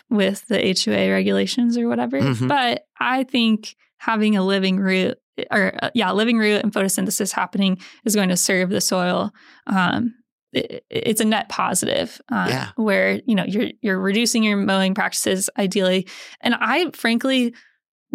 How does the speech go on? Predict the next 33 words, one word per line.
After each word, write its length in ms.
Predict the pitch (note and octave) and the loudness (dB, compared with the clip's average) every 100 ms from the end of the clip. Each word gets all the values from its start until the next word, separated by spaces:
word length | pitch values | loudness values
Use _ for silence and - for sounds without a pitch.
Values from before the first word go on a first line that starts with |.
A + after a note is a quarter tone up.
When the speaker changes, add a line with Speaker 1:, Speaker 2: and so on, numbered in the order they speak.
| G#3+ | -2
Speaker 1:
don't 300 | G3+ G3+ - | 0 0 0
irrigate 480 | G3+ F#3+ F#3 F#3 - | 0 0 0 0 0
my 240 | F3+ F3 | -2 0
lawn 340 | F3+ E3 E3 | -2 -2 -2
very 220 | G#3 - C2 | -2 -2 -2
much, 280 | - - | -4 -2
especially 440 | - - A#3 A3+ D4 | -2 0 -2 0 0
if 60 | |
you 100 | C4+ | 2
start, 420 | B3+ A3 G3+ G3+ - - | 2 2 2 0 -6 -4
um, 400 | F#3+ F3+ F3+ B3+ _ _ - | 0 0 -2 -6 _ _ -2
improving 440 | G#3+ A3 G3 G3+ | 0 2 2 2
the 60 | G3+ | 0
health 220 | F#3+ F#3 | 0 -2
of 80 | G3 | 0
the 80 | F#3 | 0
soil. 440 | - F#3 F#3+ G#3+ | 0 2 2 2
You, 260 | G#3+ G3+ - _ | 0 0 -2 _
you'll 160 | A3+ G3+ | -2 0
find 220 | G#3+ A3 | 2 2
that 120 | G#3+ | 0
you 80 | G3 | -2
have, 280 | F#3+ F3 - _ _ | -2 -4 -6 _ _
you 100 | G3+ | 0
don't 200 | F3+ F#3+ | 2 0
have 220 | F3+ - - | 0 -2 -2
to 200 | G3+ - - | -2 -2 -2
irrigate 380 | F#3 F3 G3 G#3+ | 0 0 2 0
it 180 | B3 - - - _ - - | 0 -4 -20 -20 _ -20 -6
all 140 | - F#3+ | -2 -2
that 140 | F3+ | -2
much. 360 | - B3 - - - - - - | -2 -2 -2 -6 -10 -20 -20 -4
Um, 540 | G#3 G3 F#3 G3 A#3 | 0 2 0 0 -4